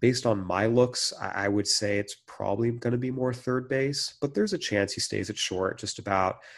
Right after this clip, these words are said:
getting more consistent, improving his footwork. What came up a lot with evaluators is, you know, sometimes it's a focus thing. So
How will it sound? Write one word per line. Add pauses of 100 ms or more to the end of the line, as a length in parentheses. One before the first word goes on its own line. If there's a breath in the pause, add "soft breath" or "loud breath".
(360 loud breath)
getting
more
consistent,
improving
his
footwork.
What
came
up
a
lot
with
evaluators
is,
you
know,
sometimes
it's
a
focus
thing.
So